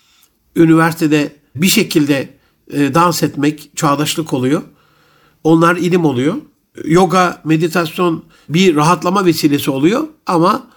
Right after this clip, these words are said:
İslamca bir şey olduğunda bu çağda böyle bir şey olur mu diye hemen eleştiri başlıyor. Buna karşı da uyanık olmaklığımız gerekiyor sanırım. Aziz dostlarım, bu konuda yavrularımıza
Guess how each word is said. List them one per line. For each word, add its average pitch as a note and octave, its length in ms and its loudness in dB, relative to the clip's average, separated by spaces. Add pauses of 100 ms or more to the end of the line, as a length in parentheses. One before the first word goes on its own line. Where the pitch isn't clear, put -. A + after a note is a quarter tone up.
(300)
İslamca F3 560 0
bir D#3+ 60 2
şey F3+ 140 0
olduğunda D3 640 -2 (220)
bu F#3+ 200 -2
çağda D3+ 420 0
böyle D#3+ 240 2
bir C#3+ 60 -6
şey D#3+ 140 -4
olur D#3+ 180 2
mu C#3 160 -4
diye E3+ 160 0
hemen F#3 260 -4
eleştiri D3+ 500 -2
başlıyor. B2 440 -6
Buna E3 200 2
karşı C#3+ 320 -4
da B3 180 -4 (300)
uyanık D#3 340 0
olmaklığımız C#3 640 -2 (180)
gerekiyor B2+ 440 -2
sanırım. B2+ 380 -2 (920)
Aziz A3 280 -4
dostlarım, A#3 480 -2 (760)
bu G3 120 -6
konuda B3+ 460 0 (200)
yavrularımıza F#3+ 800 0